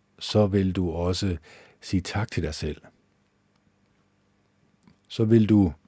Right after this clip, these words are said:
som menneske på en eller anden måde sige til dig selv,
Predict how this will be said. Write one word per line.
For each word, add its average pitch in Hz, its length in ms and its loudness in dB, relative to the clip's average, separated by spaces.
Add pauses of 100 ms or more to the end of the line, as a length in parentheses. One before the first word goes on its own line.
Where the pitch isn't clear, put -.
(1500)
som 92 200 -4
menneske 92 600 0 (3000)
på 92 120 -10 (100)
en 127 140 4
eller 85 180 0
anden 92 140 2
måde 90 440 2 (2250)
sige 104 220 -2
til 98 140 0
dig 87 120 0
selv, 92 340 -2